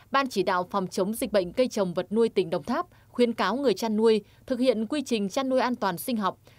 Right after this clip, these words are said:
mua con giống khỏe, biết rõ nguồn gốc từ vùng không có dịch bệnh, chuồng trại đảm bảo vệ sinh thú y, thường xuyên quét dọn sạch sẽ,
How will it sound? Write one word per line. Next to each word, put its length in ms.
mua 160
con 180
giống 200
khỏe, 320
biết 160
rõ 200
nguồn 240
gốc 160
từ 120
vùng 240
không 220
có 140
dịch 180
bệnh, 200
chuồng 220
trại 240
đảm 220
bảo 160
vệ 200
sinh 200
thú 140
y, 280
thường 200
xuyên 260
quét 200
dọn 260
sạch 240
sẽ, 320